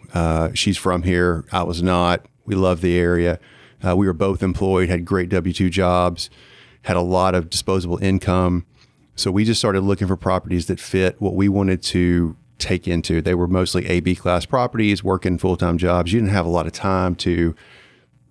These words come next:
have bad tenants and have bad property. So we, kn-, and I give credit to my wife here, she knew what we should do.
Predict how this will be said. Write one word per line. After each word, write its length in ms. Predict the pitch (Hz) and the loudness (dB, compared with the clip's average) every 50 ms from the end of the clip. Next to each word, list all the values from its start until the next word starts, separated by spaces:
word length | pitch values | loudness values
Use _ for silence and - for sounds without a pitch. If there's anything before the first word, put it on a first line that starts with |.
| _ _ - - | _ _ -10 -6
have 260 | - 101 95 85 80 | -2 -2 -2 -2 -2
bad 260 | 82 80 80 82 80 | -2 -2 -2 -2 -2
tenants 580 | - - 85 78 76 67 - - - - - - - | -2 -2 -2 -2 -4 -6 -4 -4 -4 -4 -4 -8 -8
and 140 | - 95 85 | -6 -2 0
have 240 | 98 92 85 76 - | 0 0 0 0 -2
bad 260 | 82 82 78 80 - | -2 -2 -2 -4 -4
property. 460 | - 80 71 87 - - 80 85 85 | -6 -6 -6 -6 -6 -4 -4 -2 -2
So 240 | 85 - - 98 90 | -2 -2 -2 -2 0
we, 240 | 85 98 110 113 107 | 0 0 0 2 2
kn-, 300 | 104 101 101 98 - - - - - - - _ _ - - - - | 2 0 0 -2 -4 -10 -20 -20 -20 -20 -20 _ _ -20 -20 -14 -8
and 100 | - 82 | -6 -4
I 80 | 82 90 | -2 -2
give 240 | 85 98 92 - - | 0 -2 -2 -2 -2
credit 240 | - 101 95 85 - | -2 -2 -2 -2 -2
to 60 | - | -2
my 120 | 87 82 | 0 0
wife 340 | 82 85 98 101 101 98 - | 0 2 2 2 2 0 0
here, 260 | - 87 87 82 71 - | 0 0 0 0 -2 -4
she 260 | - - - 131 127 | -4 -2 0 2 2
knew 240 | 107 104 113 113 101 | 2 4 4 2 2
what 220 | 92 101 101 - | 2 0 0 0
we 160 | 104 98 92 | 0 0 0
should 320 | - - - 98 95 90 95 | 0 2 2 2 0 0 0
do. 340 | 113 120 127 147 165 160 | 0 2 2 4 2 2